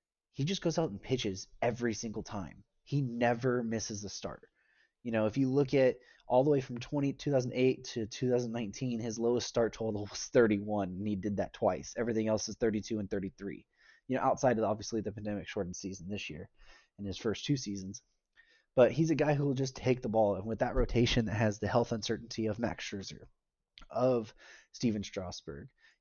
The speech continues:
even Patrick Corbin can be really inconsistent at times. You get a guy like Jon Lester who will just go out there, and every single time he's gonna give you about five innings. You know,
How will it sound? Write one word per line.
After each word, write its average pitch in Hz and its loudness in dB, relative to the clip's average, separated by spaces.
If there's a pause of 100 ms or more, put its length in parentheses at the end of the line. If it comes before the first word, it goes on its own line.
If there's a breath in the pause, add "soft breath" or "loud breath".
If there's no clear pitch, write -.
even 120 -4
Patrick 123 -2
Corbin 143 0
can 123 -2
be 107 0
really 110 2
inconsistent 101 -6
at - -8
times. 90 -12 (420 soft breath)
You 127 4
get 139 6
a 131 4
guy 123 2
like 113 0 (400 soft breath)
Jon 117 0
Lester 117 -2
who 120 2
will 110 2
just 113 -2
go 110 6
out 110 6
there, 110 4
and 104 -2
every 123 4
single 117 -2
time 104 -2
he's 104 -4
gonna 113 0
give 107 2
you 101 2
about 101 2
five 98 -2
innings. 98 -8
You 107 -6
know, 101 -4